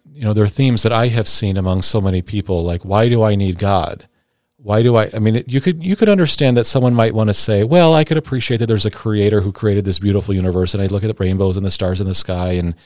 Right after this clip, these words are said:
there might be an intelligent design behind that." And you might get someone who says, "Well, I feel really drawn towards service, and humanitarian aid is important, and that draws me out of myself, and that's all good."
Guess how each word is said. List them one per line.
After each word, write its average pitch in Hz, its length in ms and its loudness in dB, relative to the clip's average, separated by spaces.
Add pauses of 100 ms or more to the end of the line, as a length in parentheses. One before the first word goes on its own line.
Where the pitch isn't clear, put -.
(380)
there 104 100 -6
might 95 140 0
be 104 60 0
an 95 60 2
intelligent 95 600 -2
design 90 340 -2
behind 87 400 -4
that." 80 220 -4 (880)
And 143 180 0
you 165 60 2
might 147 200 2
get 135 140 -2
someone 127 260 2
who 117 120 2
says, 113 260 2
"Well, 131 100 0
I 123 80 2
feel 131 200 0
really 120 200 2
drawn 107 300 -2
towards 104 300 -2
service, 95 640 0
and 101 80 -2
humanitarian 98 760 -2
aid 92 200 -2
is 95 140 -2
important, 90 480 -4
and 90 100 -2
that 92 160 -4
draws 92 380 0
me 98 100 -2
out 87 160 -4
of 90 80 -4
myself, 87 640 -4
and 92 80 -4
that's 92 160 -4
all 92 160 0
good." 85 460 -2